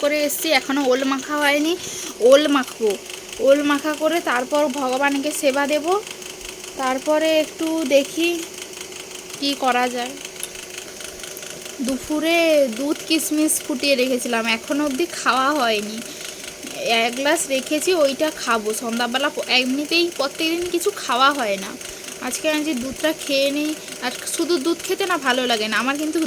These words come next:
দুধ আর কিশমিশ মিশিয়ে খেলে কিন্তু খুব সুন্দর লাগে খেতে। কার কেমন লাগে জানি না, আমার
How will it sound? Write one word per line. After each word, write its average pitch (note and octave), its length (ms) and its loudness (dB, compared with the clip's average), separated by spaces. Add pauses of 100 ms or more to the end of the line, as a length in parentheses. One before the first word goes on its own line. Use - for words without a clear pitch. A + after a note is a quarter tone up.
দুধ C#4 200 -2
আর E4 180 2
কিশমিশ D#4+ 460 -4
মিশিয়ে E4+ 340 -2
খেলে D4+ 260 0
কিন্তু D#4+ 220 -4
খুব D4 140 -8 (100)
সুন্দর B3 320 -2
লাগে A3+ 240 -2
খেতে। A#3 200 -2 (100)
কার A#3+ 220 6
কেমন D4 220 -4 (120)
লাগে D4 200 0
জানি E4+ 280 -2
না, D4+ 140 0 (520)
আমার D4 180 4